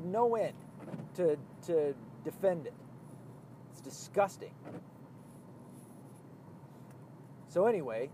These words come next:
the law, "Thou shalt not murder." Okay, what is it that you're murdering? What, what am I saying you're doing? Well, you're killing a baby. And then there's the whole debate of when is a baby a baby? When is it a person? When is it?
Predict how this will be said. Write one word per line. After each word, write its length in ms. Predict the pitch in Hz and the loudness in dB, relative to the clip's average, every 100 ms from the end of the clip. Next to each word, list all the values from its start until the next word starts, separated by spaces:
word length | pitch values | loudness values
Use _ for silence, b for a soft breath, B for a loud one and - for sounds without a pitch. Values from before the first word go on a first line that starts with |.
| 151 | 2
the 80 | |
law, 320 | 170 214 113 - - | 10 10 10 0 -4
"Thou 160 | - 160 | 4 4
shalt 240 | 160 180 | 8 6
not 240 | 170 165 160 | 8 4 4
murder." 240 | 165 113 - - | 0 0 -2 -2
Okay, 220 | 170 123 104 | 0 0 0
what 220 | 135 233 254 | 8 8 8
is 240 | 208 226 180 | 2 2 2
it 160 | 165 | 2
that 220 | 165 156 | 2 2
you're 100 | 160 | 0
murdering? 480 | 151 175 196 151 98 - - - | 0 6 6 4 -2 -10 -16 -6
What, 140 | 147 190 226 185 | 4 6 8 10
what 160 | 240 | 10
am 100 | 269 | 10
I 140 | 233 226 | 8 6
saying 360 | - 196 127 | 2 0 0
you're 100 | 123 | -6
doing? 240 | 135 139 98 - - - - - - | -2 -2 -4 -12 -16 -16 -16 -14 4
Well, 440 | 160 143 143 240 - - - - - | 8 10 8 6 2 -14 -16 -16 -10
you're 80 | 131 | -6
killing 300 | - 156 160 | 2 4 6
a 60 | |
baby. 320 | 175 190 147 - - - - - - - - - - - - | 10 10 8 -4 -14 -16 -16 -14 -12 -12 -14 -14 -14 -12 -4
And 120 | 156 | 0
then 200 | 175 185 | 2 4
there's 180 | 180 170 | 4 4
the 120 | 156 | 4
whole 180 | 151 185 | 8 6
debate 320 | 165 170 175 | 6 6 6
of 100 | 156 | 6
when 240 | 123 175 233 | 4 4 6
is 160 | 240 | 6
a 60 | 202 | 6
baby 320 | 226 220 208 | 6 6 4
a 60 | 196 | 4
baby? 340 | 220 208 143 | 6 6 4
When 160 | 156 202 | 0 0
is 160 | 208 | 0
it 80 | 202 | 0
a 40 | |
person? 420 | - 214 208 147 147 | 0 2 2 0 0
When 100 | 175 | 0
is 140 | 185 | 0
it? 100 | 185 | -2